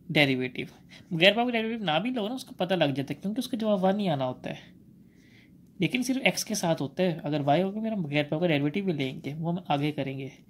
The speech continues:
थ्री एक्स माइनस फ़ोर आ गया मेरे पास। ठीक है, ये आ गई वैल्यू। अब मैं क्या करूँगा कि इसको नीचे ले जाते हैं, three over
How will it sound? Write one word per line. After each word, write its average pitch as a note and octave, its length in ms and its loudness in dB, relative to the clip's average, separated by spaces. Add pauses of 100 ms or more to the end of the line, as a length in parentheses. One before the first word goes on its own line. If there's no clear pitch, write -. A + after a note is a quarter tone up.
(520)
थ्री F3 180 0 (460)
एक्स F#3+ 320 0
माइनस C#3+ 300 -4
फ़ोर F#3+ 260 -4
आ A#3+ 100 -2
गया A3+ 140 -8
मेरे G3 200 -6
पास। F3+ 340 -8 (560)
ठीक D3 160 -4
है, C#4+ 140 -2 (840)
ये D3 120 2
आ C3+ 80 4
गई B2+ 120 -4
वैल्यू। D#3+ 360 -10 (640)
अब - 120 6
मैं A3 140 -6
क्या A3 160 -2
करूँगा G#3+ 360 -2 (1000)
कि F3+ 80 -2
इसको G#3 340 -2
नीचे E3 280 0
ले C3 120 0
जाते A#2+ 220 -4
हैं, - 200 -16
three F3 280 0
over E3+ 160 2